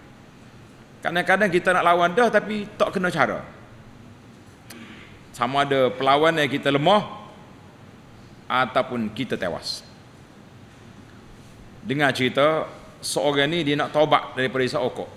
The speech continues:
Ha, dia isap okok, nak tahu apa? Isak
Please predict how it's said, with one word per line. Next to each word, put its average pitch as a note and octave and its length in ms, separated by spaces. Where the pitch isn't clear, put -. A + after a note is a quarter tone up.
Ha, F#2 360
dia A2+ 160
isap A#2 160
okok, D3 580
nak A2 80
tahu A2 160
apa? D#2+ 80
Isak - 240